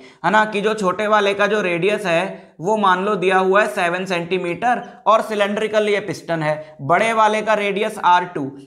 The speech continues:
बड़े वाले का, इधर वाले का जो रेडियस है, चलो छोटे वाले को स्मॉल r लिख लेते हैं, बड़े वाले को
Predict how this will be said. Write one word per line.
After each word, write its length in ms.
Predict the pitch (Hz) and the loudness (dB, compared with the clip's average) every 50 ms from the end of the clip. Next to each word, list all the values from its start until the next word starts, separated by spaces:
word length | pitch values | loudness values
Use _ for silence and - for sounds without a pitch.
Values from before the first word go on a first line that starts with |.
| _ - | _ -12
बड़े 280 | 139 135 170 190 214 226 | -6 -4 -2 -2 -2 0
वाले 260 | 214 196 185 190 185 | 2 2 4 4 2
का, 200 | 180 196 220 214 - | 4 4 4 4 4
इधर 240 | 185 185 180 220 233 | 2 2 2 4 4
वाले 260 | 226 208 190 185 185 | 6 4 4 4 2
का 120 | 185 190 185 | 0 0 0
जो 120 | 180 190 | 0 -2
रेडियस 440 | 180 170 165 156 170 175 175 175 - | -2 -4 -4 -2 -2 -4 -4 -2 -2
है, 440 | 165 170 202 220 - - - - _ _ - | -2 -2 -2 -4 -6 -14 -20 -20 _ _ -2
चलो 180 | 196 196 190 185 | 0 2 2 2
छोटे 240 | 185 180 175 175 196 | 2 2 2 2 4
वाले 180 | 196 196 202 | 2 4 2
को 120 | 196 208 202 | 2 -2 -4
स्मॉल 280 | 208 196 190 202 202 | -2 0 2 4 6
r 120 | 214 220 220 | 4 4 4
लिख 160 | 220 220 214 | 2 -4 -4
लेते 220 | 226 233 226 226 240 | -4 -4 -4 -2 -2
हैं, 140 | 247 226 180 | -2 -2 0
बड़े 180 | 180 185 202 | 0 0 2
वाले 240 | 208 202 190 190 190 | 2 2 0 0 -2
को 140 | 190 220 | -2 -4